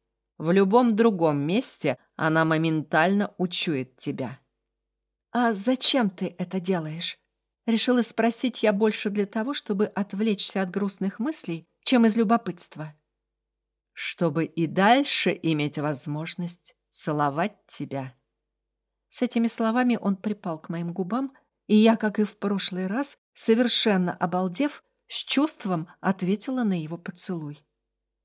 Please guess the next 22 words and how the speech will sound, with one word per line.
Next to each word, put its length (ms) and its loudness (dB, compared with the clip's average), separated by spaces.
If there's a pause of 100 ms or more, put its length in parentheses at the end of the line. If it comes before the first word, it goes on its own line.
(640)
«Чую 840 4
ведьмин 720 -4
дух», 420 -10 (360)
нехотя 420 0
прервал 440 -2
поцелуй 520 -4
Арктий 520 -6 (100)
и 100 -4
повел 340 0
носом 360 -2
в 40 -4
сторону. 540 -8 (840)
«Пока, 440 4 (160)
красавица», 880 -2 (520)
быстро 460 0
чмокнул 500 0
все 240 2
еще 240 2
обалдевшую 760 0
меня 220 0
в 60 -6
щеку. 480 -6